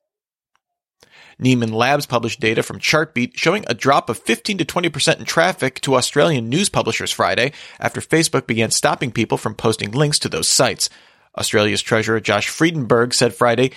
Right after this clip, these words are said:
he will be talking to Facebook C E O Mark Zuckerberg about the situation.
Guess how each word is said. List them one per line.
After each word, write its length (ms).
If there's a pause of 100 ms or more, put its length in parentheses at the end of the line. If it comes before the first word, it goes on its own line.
(200)
he 60
will 100
be 80
talking 380
to 80
Facebook 400
C 180
E 140
O 80
Mark 180
Zuckerberg 600 (100)
about 260
the 80
situation. 640